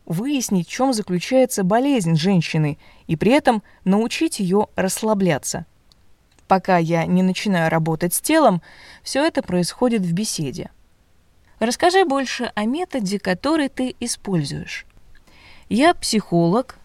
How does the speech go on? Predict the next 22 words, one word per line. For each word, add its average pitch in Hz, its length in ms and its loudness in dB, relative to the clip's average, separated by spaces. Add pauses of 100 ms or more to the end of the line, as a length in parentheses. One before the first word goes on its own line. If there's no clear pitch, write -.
(120)
психотерапевт 214 1120 -2
и 254 180 0
клинический 185 640 2
сексолог. 156 720 -8 (560)
Но 185 380 4
в 185 80 2
определенный 165 600 0
момент – 277 500 0 (260)
при 220 160 2
лечении 175 560 2
боли 277 360 4
я 240 260 0
наткнулась 254 720 -2
на 220 180 2
стену 254 560 0 (240)
и 214 100 -2
поняла, 208 460 2
что 233 320 0
мне 247 320 2
не 277 140 0
хватает 208 580 0
инструментов. 170 640 0